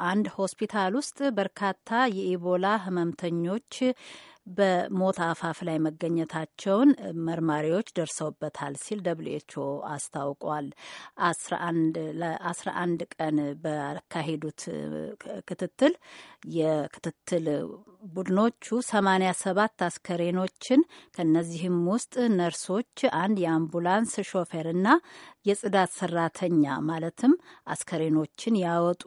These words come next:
የነበሩ ሰዎችን አስከሬኖች ተደራርበው ተቀምጠው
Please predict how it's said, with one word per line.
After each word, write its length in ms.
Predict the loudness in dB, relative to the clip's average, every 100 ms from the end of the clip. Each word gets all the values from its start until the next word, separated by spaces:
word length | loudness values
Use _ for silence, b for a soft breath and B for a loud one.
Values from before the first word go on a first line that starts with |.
| 0
የነበሩ 520 | 2 0 -2 -2 -2 -4
ሰዎችን 760 | -2 -2 -2 -6 -8 -12 -4 -4 -4 -8 -8
አስከሬኖች 760 | -10 -10 -6 -4 0 0 0 -2 0 0 B B _
ተደራርበው 800 | 0 2 4 4 4 2 0 -4
ተቀምጠው 600 | -6 -8 -4 -4 -2 -6